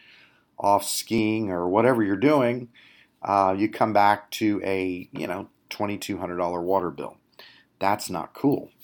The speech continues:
Lastly, uh, and, and this is the, this is the lead-in for this whole thing on mold. Don't ignore your bathroom fan, okay? It is an integral part of your plumbing system, believe it or not.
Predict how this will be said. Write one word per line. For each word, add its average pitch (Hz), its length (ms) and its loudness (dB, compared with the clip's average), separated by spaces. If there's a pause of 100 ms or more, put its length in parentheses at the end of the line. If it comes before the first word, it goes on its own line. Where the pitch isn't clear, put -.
(1120)
Lastly, 123 800 4 (1400)
uh, 98 400 -6 (680)
and, 123 180 -4
and 120 160 -4
this 147 160 0
is 135 140 -2
the, 120 280 0
this 127 260 -4
is 117 100 -8
the 135 100 0
lead-in 139 520 -2
for 98 240 -6
this 101 200 -6
whole 120 180 2
thing 117 180 -2
on 110 160 -2
mold. 87 260 -8 (1300)
Don't 165 280 6
ignore 120 800 2 (1300)
your 110 220 0
bathroom 95 580 -4
fan, 80 380 -12 (500)
okay? 87 380 -14
It 104 140 -6
is 101 180 -6
an 90 140 -12
integral 113 480 -4
part 98 340 -2
of 90 140 -8
your 87 80 -10
plumbing 82 420 -12
system, - 400 -16
believe 82 300 -12
it 87 40 -14
or 87 80 -12
not. 73 280 -14